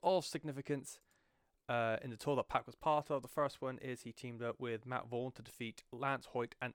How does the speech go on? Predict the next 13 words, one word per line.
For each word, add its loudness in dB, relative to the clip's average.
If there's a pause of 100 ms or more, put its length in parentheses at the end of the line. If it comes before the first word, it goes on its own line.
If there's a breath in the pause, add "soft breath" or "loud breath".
L 2
T -12
Summers. 0 (420 soft breath)
Lance 4
Hoyt, 4
of -6
course, 4 (140)
um, 2
would -8
grow 0
up -8
to -16
become -6